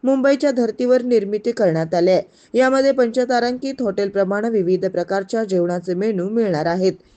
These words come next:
याद्वारे शंभर तरुणांना रोजगार मिळणार आहे. सोलापूर जिल्ह्यातील पंढरपूर नजीक असलेल्या पंचतारांकित दर्जाचे हॉटेल ग्रँड रेसिडेन्सी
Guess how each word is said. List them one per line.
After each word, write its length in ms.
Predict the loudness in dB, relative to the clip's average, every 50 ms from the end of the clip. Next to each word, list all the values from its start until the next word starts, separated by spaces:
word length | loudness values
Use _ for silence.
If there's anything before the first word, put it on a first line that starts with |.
| _ _ _ -8
याद्वारे 520 | -4 0 0 2 2 2 2 2 2 2 0
शंभर 420 | 0 0 -2 0 -2 -4 -4 -4 -2 0
तरुणांना 420 | 0 0 0 0 -2 -2 -2 0 2
रोजगार 480 | 2 2 2 2 0 -2 -2 -2 -2 -2
मिळणार 320 | -2 -2 -2 0 0 2
आहे. 120 | 2 0 0 -2 -8 _ _ _ _ 0
सोलापूर 380 | 0 2 2 2 0 -2 -4 -4
जिल्ह्यातील 520 | -4 -2 -2 -2 -2 -4 -4 -4 -6 -6
पंढरपूर 520 | -4 -4 -6 -4 -4 -6 -6 -6 -8 -8 -6
नजीक 360 | -4 -4 -4 -4 -6 -6 -6
असलेल्या 440 | -6 -6 -2 -2 -2 0 0 0 -2 -4 -8 _ _ -20 -18 -8 -4
पंचतारांकित 920 | -2 -2 -2 -2 -4 -4 -2 -2 -2 -2 -2 -4 -6 -6 -8 -10 -6 -4 -4
दर्जाचे 560 | -2 -2 -2 -4 -2 -4 -6 -6 -4 -4 -6 -4 -4
हॉटेल 400 | -6 -6 -4 -2 -2 -2 -2 -4 -6 -8 -4
ग्रँड 360 | 0 2 2 2 0 0 -4 -4 -4
रेसिडेन्सी 680 | -4 -6 -6 -6 -4 -4 -4 -4 -4 -4 -4 -4 -4 -4